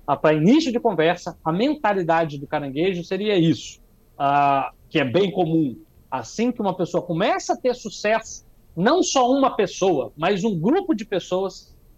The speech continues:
tenta puxar ele pra baixo. Isso é bem notório no seguinte: os caranguejos, eles puxam, seja por inveja, por ressentimento, é,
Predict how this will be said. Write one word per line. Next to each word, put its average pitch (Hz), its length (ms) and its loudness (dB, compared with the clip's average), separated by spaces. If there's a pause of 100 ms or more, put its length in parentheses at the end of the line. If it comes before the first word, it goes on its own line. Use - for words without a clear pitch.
tenta 254 280 4
puxar 190 280 0
ele 180 80 2
pra 180 140 2
baixo. 135 360 0
Isso 285 240 2
é 262 60 4
bem 247 160 2
notório 226 360 2
no 226 100 -4
seguinte: 170 600 -8 (240)
os 143 160 -6
caranguejos, 196 1080 2 (180)
eles 170 380 4
puxam, 214 460 2
seja 196 220 4
por 190 180 0
inveja, 170 720 2 (240)
por 165 200 0
ressentimento, 175 840 -4 (280)
é, 147 100 -6